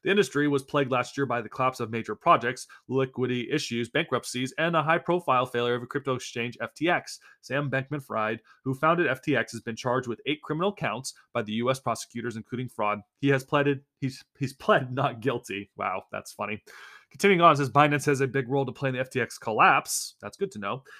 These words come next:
In November, Binance offered to buy F T X non-U S businesses, which were facing liquidity issues, but the later backed off the deal. C E O of Binance said the, <laughs> said publicly his company was selling its holdings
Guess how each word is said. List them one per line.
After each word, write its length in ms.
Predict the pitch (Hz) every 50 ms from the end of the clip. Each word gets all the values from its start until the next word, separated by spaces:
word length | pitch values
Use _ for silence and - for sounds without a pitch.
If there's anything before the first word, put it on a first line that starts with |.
| - -
In 100 | - 143
November, 480 | 143 139 131 120 135 165 196 170 147 131
Binance 420 | 127 123 123 127 123 123 127 -
offered 260 | 123 127 127 - 131 123
to 40 |
buy 220 | 110 107 120 120 120
F 120 | 123 -
T 120 | - 127 123
X 200 | 123 120 - -
non-U 680 | 123 123 120 123 120 120 113 - 113 117 120 120 120
S 120 | 110 110 -
businesses, 1300 | _ 156 180 175 156 123 110 - - - _ - - - _ _ _ _ - 123 120 120 135 139 -
which 240 | 123 135 127 - 123
were 380 | 127 139 127 127 127 123 123 113
facing 360 | _ 143 135 135 - 131 131
liquidity 480 | 127 131 131 - 131 131 123 120 117 -
issues, 480 | - 196 190 - - 120 117 135 139 -
but 260 | _ _ 127 120 -
the 80 | - 117
later 280 | 120 123 127 120 120
backed 420 | 120 - 120 120 120 127 131 - - _ _
off 160 | 127 120 - -
the 80 | 117
deal. 420 | 107 - 143 135 120 104 101 104 _ _ _ _
C 380 | - - - 117 113 110 117
E 60 | 117 110
O 180 | 110 113 117 117 -
of 240 | 113 110 107 98 -
Binance 380 | 120 131 135 120 117 117 113
said 200 | - - 120 110
the, 80 | 110 107 - _ _ _ _ _ _ _ _
<laughs> 160 | - 139 135 135
said 220 | - - 123 -
publicly 320 | 151 147 135 127 - 117
his 120 | 107 101 -
company 300 | - 139 127 110 117 110
was 140 | 104 - -
selling 320 | - 127 120 117 110 104
its 120 | 104 -
holdings 340 | - 135 131 117 117 117 110